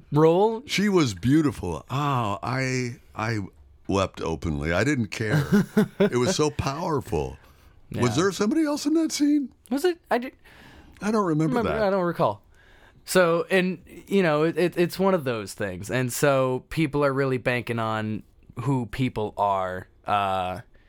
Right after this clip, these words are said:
Speaker 1: less than the movie itself.
Speaker 2: Yeah. Now you're playing opposite, uh, another guy in this. Y-, is that right?
Speaker 1: Yeah.
Speaker 2: Your
Speaker 1: Yep.
Speaker 2: scene.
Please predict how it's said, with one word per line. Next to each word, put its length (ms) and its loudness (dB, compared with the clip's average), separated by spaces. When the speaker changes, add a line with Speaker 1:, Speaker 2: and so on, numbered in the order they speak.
Speaker 1:
less 300 -2
than 440 -6
the 140 -6
movie 340 -8
itself. 540 -8
Speaker 2:
Yeah. 480 0
Now 200 -2
you're 240 2
playing 760 -2
opposite, 800 -4
uh, 480 -2
another 320 0
guy 560 -4
in 180 0
this. 580 -8
Y-, 240 -6
is 180 -2
that 300 -2
right? 400 -2
Speaker 1:
Yeah. 160 2
Speaker 2:
Your 120 2
Speaker 1:
Yep. 60 -4
Speaker 2:
scene. 600 0